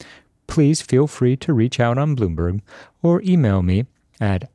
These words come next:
I A N dot L Y N G E N at B M O dot com with questions for future episodes. We value your input and hope to keep the show as interactive as possible.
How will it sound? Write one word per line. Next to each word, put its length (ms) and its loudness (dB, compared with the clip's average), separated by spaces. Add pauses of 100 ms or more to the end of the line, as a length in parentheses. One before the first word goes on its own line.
I 180 0
A 340 -2
N 400 -2
dot 380 -2
L 200 2
Y 220 2
N 540 -2
G 400 -2
E 40 -2
N 360 -2 (100)
at 280 -4 (120)
B 240 0
M 140 0
O 220 -2 (100)
dot 260 -4
com 380 -4 (560)
with 180 0
questions 540 -4
for 280 -2
future 680 -4
episodes. 640 -6 (440)
We 140 2
value 360 -2
your 180 0
input 320 -2 (160)
and 180 0
hope 280 -2
to 80 -4
keep 240 -4
the 60 -2
show 280 0
as 140 0
interactive 500 0
as 80 -10
possible. 560 -6